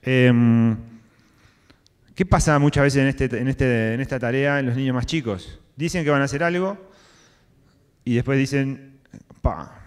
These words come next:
realmente no, no sabía hacerlo", ¿sí? Entonces hay como una dificultad de anticipar las propias competencias para ejecutar algo. ¿Sí? Em, y el fútbol de soplar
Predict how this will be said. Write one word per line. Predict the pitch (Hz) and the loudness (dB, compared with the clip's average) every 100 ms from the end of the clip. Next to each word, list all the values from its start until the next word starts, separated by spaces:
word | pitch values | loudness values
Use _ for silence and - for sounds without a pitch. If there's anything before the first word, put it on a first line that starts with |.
| - | -8
realmente | 127 131 135 127 | -6 -4 -4 -4
no, | 117 113 107 101 95 95 98 - - - _ _ _ _ - | -2 -2 -2 -4 -6 -8 -12 -18 -20 -20 _ _ _ _ -8
no | 123 | -4
sabía | 131 127 127 | -2 0 -2
hacerlo", | - 107 85 85 - | -2 -4 -6 -10 -10
¿sí? | 147 | -8
Entonces | 131 127 127 - | -4 -4 -4 -6
hay | 143 | -8
como | 135 135 | -4 -2
una | 139 | -2
dificultad | 127 113 107 120 | -4 -4 -6 -4
de | 123 | -6
anticipar | 101 101 104 127 131 131 - - _ _ | -8 -8 -6 -4 -4 -6 -18 -20 _ _
las | 107 - | -4 -2
propias | 123 123 113 | 0 0 -2
competencias | 98 104 123 120 131 | -4 -4 -4 -6 -4
para | - 101 | -4 -4
ejecutar | 98 85 92 104 87 | -4 -8 -8 -6 -8
algo. | 71 - - - - - _ _ | -12 -20 -20 -20 -20 -20 _ _
¿Sí? | 135 135 | -12 -4
Em, | 139 139 135 131 131 131 127 - | -2 0 0 0 -2 -6 -10 -8
y | 139 | -6
el | |
fútbol | 123 151 151 151 | -4 -2 0 0
de | |
soplar | 147 165 170 160 175 165 - | -2 0 2 2 2 -8 -20